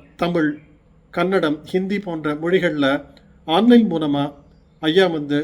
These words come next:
தொடர்ச்சியா வகுப்புகள் ஒவ்வொரு மாதமும் துவக்கி நடத்திக்கிட்டு இருக்காங்க. இந்த வகுப்புல சேரும்போது நம்ம வாழ்க்கையில சந்திக்கக்கூடிய எந்த ஒரு பிரச்சனைக்கும் ஒரு சரியான தீர்வு வந்து நமக்கு வந்து கிடைக்குது.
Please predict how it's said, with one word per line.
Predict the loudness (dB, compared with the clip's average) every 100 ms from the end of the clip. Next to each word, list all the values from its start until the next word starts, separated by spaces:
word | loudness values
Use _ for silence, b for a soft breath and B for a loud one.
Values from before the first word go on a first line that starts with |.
| -6 -20 _
தொடர்ச்சியா | 0 0 2 2 2
வகுப்புகள் | 0 -2 -2 -2 -2
ஒவ்வொரு | -2 -2 -2
மாதமும் | -2 -4 -4 -8 -6
துவக்கி | -6 -6 -4
நடத்திக்கிட்டு | -6 -2 -4 -2 -4 -4
இருக்காங்க. | -4 -4 -4 -6 -10 -18 b b b -6
இந்த | 0
வகுப்புல | 2 2 4 4
சேரும்போது | 4 2 2 -2 -2 -2 -4 -6
நம்ம | -2 -2
வாழ்க்கையில | 0 -2 2 2 2
சந்திக்கக்கூடிய | 0 -4 -4 -4 -4 -4
எந்த | -2 2 4
ஒரு | 4 0
பிரச்சனைக்கும் | -4 -4 -4 -4 -4
ஒரு | -4
சரியான | -4 -2 0 -2 -2
தீர்வு | -2 -4 -2
வந்து | -4 -4
நமக்கு | -4 -4 -4 -8
வந்து | -8 -4
கிடைக்குது. | -2 -2 -2 -4